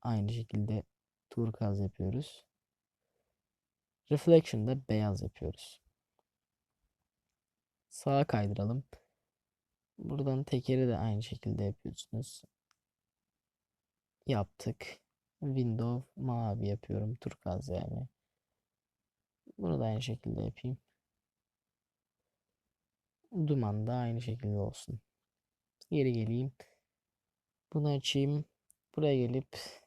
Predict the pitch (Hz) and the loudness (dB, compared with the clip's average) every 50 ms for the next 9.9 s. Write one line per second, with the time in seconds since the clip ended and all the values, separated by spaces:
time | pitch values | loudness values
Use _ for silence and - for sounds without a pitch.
0 | _ _ _ _ _ _ _ _ _ - 139 131 117 110 110 113 113 120 127 123 | _ _ _ _ _ _ _ _ _ 0 2 4 4 4 2 2 2 0 0 0
1 | 123 123 - _ _ _ _ _ _ _ _ _ _ _ _ - - - - 135 | 0 -2 -4 _ _ _ _ _ _ _ _ _ _ _ _ -10 -6 -2 -2 -2
2 | 123 135 131 - - - - - - - - - - - 110 110 110 110 110 107 | -2 -4 -6 -8 -10 -10 -12 -12 -12 -12 -14 -14 -10 -6 -4 -2 -2 -2 -2 -2
3 | 107 135 - - 123 127 127 - - - - _ _ _ _ _ _ _ _ _ | -4 -6 -6 -6 -6 -6 -6 -6 -10 -16 -20 _ _ _ _ _ _ _ _ _
4 | _ _ _ - - 147 143 139 135 127 - - - 110 110 113 117 131 139 135 | _ _ _ -6 -2 0 2 2 2 0 -2 -4 -4 -2 -2 -2 -2 -2 -2 -2
5 | 127 123 120 120 - - - - - - 127 127 147 - - _ _ _ _ _ | -2 -2 -4 -4 -4 -6 -8 -8 -8 -6 -6 -6 -6 -8 -12 _ _ _ _ _
6 | _ _ _ _ _ _ _ _ _ _ _ _ _ _ _ _ _ _ _ _ | _ _ _ _ _ _ _ _ _ _ _ _ _ _ _ _ _ _ _ _
7 | - - 156 156 139 139 156 151 117 127 135 147 151 135 135 127 131 123 - - | 4 6 8 8 10 10 8 8 8 10 12 12 12 12 12 12 10 10 8 6
8 | - 120 120 120 120 - - 120 117 120 120 117 120 123 120 117 117 117 120 120 | 2 0 0 0 -2 0 2 4 4 4 4 4 4 4 4 6 6 6 6 4
9 | 113 113 117 117 117 113 117 135 131 120 120 123 123 117 110 104 110 120 | 4 4 4 4 4 2 2 0 0 2 4 4 4 4 4 4 2 0